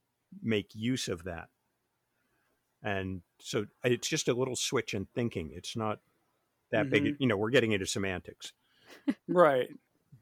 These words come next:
Speaker 2: No, but it's all, it's, you know, this is just the tip of the iceberg. I mean, I read the whole, your whole book, and it, you know, it really got me thinking about really getting serious about this now.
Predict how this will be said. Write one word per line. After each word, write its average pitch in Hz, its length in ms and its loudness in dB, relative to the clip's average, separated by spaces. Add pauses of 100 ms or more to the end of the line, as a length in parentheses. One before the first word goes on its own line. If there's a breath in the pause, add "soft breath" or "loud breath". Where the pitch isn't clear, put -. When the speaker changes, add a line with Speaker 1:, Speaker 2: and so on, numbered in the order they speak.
Speaker 2:
No, 190 200 8
but 156 120 6
it's - 140 4
all, 196 200 8
it's, - 340 2
you 214 120 0
know, 147 200 2 (500)
this 196 220 -2
is 160 100 -2
just 160 160 0
the 151 80 0
tip 170 220 2
of 143 60 -4
the 143 120 4
iceberg. 143 360 4
I 131 40 0
mean, 135 280 -2
I 160 120 4
read 160 240 8
the 139 80 4
whole, 135 300 0 (120)
your 143 160 0
whole 143 180 4
book, 139 380 0
and 135 180 -2
it, 147 220 -2
you 160 140 -2
know, 131 180 -2 (300)
it 156 220 2
really 160 280 10
got 147 200 8
me 143 100 2
thinking 143 380 2
about 131 260 2
really 139 280 0
getting 131 280 0
serious 139 440 0
about 131 280 0
this 127 240 -6
now. 127 240 -4